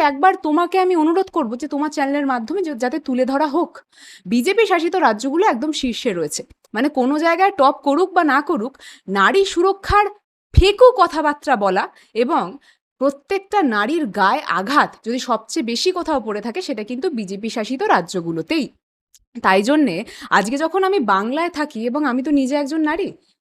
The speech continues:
বিশ্বাস করো আমি অত্যন্ত সুরক্ষিত এখানে। ঠিক কদিন আগের ঘটনা, গত পরশু দিনের ঘটনা, রাত্রিবেলা দাদাকে এয়ারপোর্টে নামাতে গেছিলাম, সেখান থেকে যখন ফিরছিলাম, আহ, তখন রাত সাড়ে তিনটে, সাড়ে পাঁচটার ফ্লাইট ছিল দাদার।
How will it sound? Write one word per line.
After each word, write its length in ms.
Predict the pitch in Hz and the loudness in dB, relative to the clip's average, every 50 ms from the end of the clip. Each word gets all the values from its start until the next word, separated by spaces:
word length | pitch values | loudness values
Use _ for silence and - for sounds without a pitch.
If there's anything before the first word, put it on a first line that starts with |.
| _ - - | _ -8 -4
বিশ্বাস 340 | 254 254 - - 359 330 - | -2 -2 -2 -2 -4 -4 -4
করো 180 | - 392 427 | -4 -4 -4
আমি 200 | 427 311 294 311 - - 254 | -4 -2 -4 -4 -4 -6 -10
অত্যন্ত 360 | 254 _ _ 349 339 330 311 349 | -10 _ _ -6 -4 -4 -4 -6
সুরক্ষিত 540 | - - 254 233 233 220 226 - - - - | -8 -6 -4 -4 -4 -4 -4 -6 -12 -10 -8
এখানে। 320 | 160 - - 185 - 151 - _ _ _ - | -10 -10 -10 -12 -14 -14 -16 _ _ _ -4
ঠিক 120 | 339 339 339 | -4 0 2
কদিন 280 | - 269 269 320 339 330 | 4 4 4 2 2 0
আগের 260 | 302 285 285 330 320 | 0 -2 -2 -2 -2
ঘটনা, 380 | 277 277 269 311 302 339 359 359 | -2 -2 -2 -2 -2 -2 -2 0
গত 160 | 302 277 262 | 0 -2 -2
পরশু 320 | 302 - 294 285 - - 359 | -2 -4 -4 -4 -4 -4 -4
দিনের 240 | 320 359 330 339 320 | -2 -2 -2 -2 -2
ঘটনা, 340 | 277 294 269 285 294 339 330 | -2 -4 -4 -2 -2 -2 0
রাত্রিবেলা 460 | 262 233 - - 285 285 285 294 294 294 | 0 0 -2 -4 -4 -2 -2 0 0 0
দাদাকে 500 | 240 247 233 226 254 247 277 302 302 294 302 403 381 285 - - - | 0 0 0 0 -2 -2 -4 -4 -6 -6 -8 -12 -20 -20 -14 -8 0
এয়ারপোর্টে 380 | 214 277 302 294 302 311 320 302 | 2 2 2 2 0 -4 -2 -2
নামাতে 300 | 277 254 240 220 208 196 | 0 0 0 -2 -4 -6
গেছিলাম, 340 | 175 170 - 185 156 139 175 | -6 -8 -8 -8 -10 -8 -6
সেখান 220 | - 262 262 302 302 | -4 -2 -2 -2 -2
থেকে 120 | 294 330 339 | -2 -4 -4
যখন 180 | 339 349 349 330 | -4 -4 -4 -4
ফিরছিলাম, 580 | - 302 311 302 - - 370 359 294 202 208 302 - - - - - - - | -4 -4 -4 -4 -4 -4 -2 -2 0 -2 -4 -6 -10 -20 -20 -20 -16 -6 -2
আহ, 180 | 233 233 240 233 | 0 0 2 2
তখন 280 | 277 269 269 - 359 370 370 | 0 0 0 0 -2 0 2
রাত 220 | 311 277 277 - - - - | 2 2 2 2 0 -2 -2
সাড়ে 180 | 294 277 302 | -2 -2 0
তিনটে, 280 | 311 349 330 320 359 440 - _ _ _ _ _ _ _ _ _ _ _ _ _ _ - | 0 0 -2 -2 -2 -4 -8 _ _ _ _ _ _ _ _ _ _ _ _ _ _ -12
সাড়ে 260 | - - 330 311 320 | -4 -2 0 0 2
পাঁচটার 320 | 320 311 294 302 - 277 | 0 -2 -2 -2 -2 -2
ফ্লাইট 240 | 262 277 240 220 220 | -2 0 -2 -2 -2
ছিল 180 | - - 277 240 190 | -4 -6 -6 -6 -6
দাদার। 240 | 156 139 - - | -6 -6 -10 -12